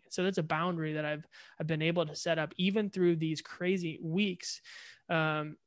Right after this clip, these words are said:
to know that I'm gonna give her the love that she deserves. And, uh, and I don't think it'll ever get to what you say. Uh, there's a lot of, uh,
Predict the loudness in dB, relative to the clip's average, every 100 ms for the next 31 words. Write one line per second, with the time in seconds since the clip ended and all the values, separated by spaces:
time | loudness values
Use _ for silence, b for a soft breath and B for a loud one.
0 | -16 -14 -14 -16 -12 -6 -2 0 0 0
1 | -2 -2 -4 0 2 2 2 2 2 -2
2 | 0 0 -2 -2 -6 -8 -10 -8 -8 -8
3 | -10 -14 -12 -8 -6 -6 -8 -6 -4 -4
4 | -8 b b b _ 2 2 4 2 2
5 | 4 4 2 2 4 4 2 0 0 -2
6 | -4 -4 -4 -2 -2 -2 -4 _ _ _
7 | _ _ _ _ -8 -2 -2 2 2 4
8 | 4 2 4 2 0 -6 -8 -8